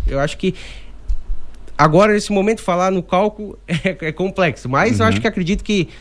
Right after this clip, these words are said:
Speaker 1: deu um pouco pra se entender que, que o partido ele tem que, pelo menos,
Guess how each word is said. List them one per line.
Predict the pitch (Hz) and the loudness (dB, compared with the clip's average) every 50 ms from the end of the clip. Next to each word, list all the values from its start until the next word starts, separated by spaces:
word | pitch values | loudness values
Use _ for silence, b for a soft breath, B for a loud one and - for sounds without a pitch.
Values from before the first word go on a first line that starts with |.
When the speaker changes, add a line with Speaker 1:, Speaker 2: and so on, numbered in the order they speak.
| B B B - | B B B 0
Speaker 1:
deu | 135 160 180 | 4 4 4
um | 196 185 | 4 4
pouco | - 180 185 185 185 - | 2 2 2 2 2 0
pra | 180 180 175 | 0 0 0
se | - - | 0 0
entender | 202 202 - 220 214 196 165 170 196 214 226 B B B B B B B B - | -2 0 0 0 0 2 2 2 0 0 -2 B B B B B B B B -12
que, | - - 170 175 180 190 196 202 202 202 196 190 180 190 - - - - - - - - - | -6 -2 -2 0 0 0 0 -2 -4 -4 -6 -8 -10 -12 -16 -16 -14 -14 -12 -12 -12 -12 -4
que | - 165 | 0 0
o | 170 | 2
partido | 165 196 180 180 170 - 175 165 | 4 4 4 4 2 0 0 0
ele | 180 185 208 | 2 2 0
tem | 208 - 175 175 | 0 0 -2 -2
que, | - | -2
pelo | - 196 190 | 0 0 2
menos, | 170 139 151 180 175 - - - | 2 4 2 2 0 -2 -6 -12